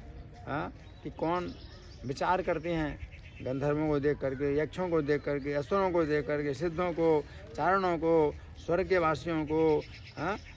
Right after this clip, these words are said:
लक्ष्मी देवी निरीक्षण कर रही हैं। लेकिन कोई भी जो इनको उत्तम गुण किसी में नहीं दिखाई दे रहे हैं, उत्तम गुण किसी में नहीं दिखाई दे रहे हैं, हाँ? और कोई भी ऐसा नहीं है जिसमें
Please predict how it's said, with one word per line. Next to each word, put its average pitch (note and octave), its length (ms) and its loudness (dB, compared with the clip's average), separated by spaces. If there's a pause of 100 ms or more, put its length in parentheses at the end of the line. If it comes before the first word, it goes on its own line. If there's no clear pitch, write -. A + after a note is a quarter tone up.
लक्ष्मी E3+ 320 -2
देवी F#3 260 6
निरीक्षण G#3 420 4
कर A#3+ 140 6
रही A3+ 180 4
हैं। F#3+ 220 4 (320)
लेकिन G3 140 -4 (240)
कोई A#3 200 10
भी B3 120 2
जो G3+ 140 2
इनको E3+ 300 4 (400)
उत्तम F#3+ 360 0
गुण F3+ 220 2 (360)
किसी E3 220 -4
में D#3+ 140 -2
नहीं D3+ 120 0
दिखाई B2+ 280 -2
दे A#2 140 -4
रहे G2+ 120 -10
हैं, - 1800 -14
उत्तम F#3 260 0
गुण G3+ 120 2
किसी F3+ 200 -2
में G#3 40 2
नहीं G3+ 100 2
दिखाई G3 220 6
दे F#3+ 120 6
रहे F#3+ 100 0
हैं, G3 100 -8 (340)
हाँ? G3+ 220 -2 (300)
और F3 100 2
कोई G#3+ 240 8
भी A#3 100 6
ऐसा G#3 200 4
नहीं G#3 160 2
है G#3 80 2
जिसमें F#3+ 280 0